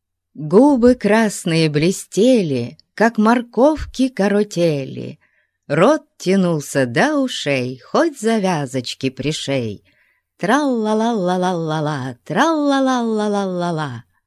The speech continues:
Я уже собирался начать третий куплет,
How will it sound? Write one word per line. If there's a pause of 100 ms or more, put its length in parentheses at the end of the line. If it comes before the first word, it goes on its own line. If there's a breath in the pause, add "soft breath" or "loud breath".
(800)
Я
уже
собирался
начать (160)
третий
куплет,